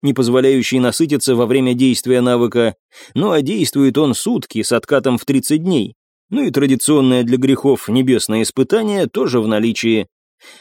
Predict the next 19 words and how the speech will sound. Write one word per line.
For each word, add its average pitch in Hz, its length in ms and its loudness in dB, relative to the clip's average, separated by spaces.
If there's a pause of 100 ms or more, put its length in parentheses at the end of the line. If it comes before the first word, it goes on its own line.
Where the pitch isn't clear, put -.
(140)
Обе 156 280 4
способности 151 1120 0
выглядели 135 540 2
сомнительными, 110 1000 0 (220)
но 208 200 -2
в 113 80 -4
данной 160 360 -2
ситуации 135 580 0
пожирание 127 640 0
казалось 120 440 0
получше, 180 680 -2 (220)
а 185 120 0
коллекционировать 143 840 0
грехи 127 360 0
я 156 160 0
никогда 120 440 0
особо 110 280 0
не 110 100 0
стремился. 113 720 0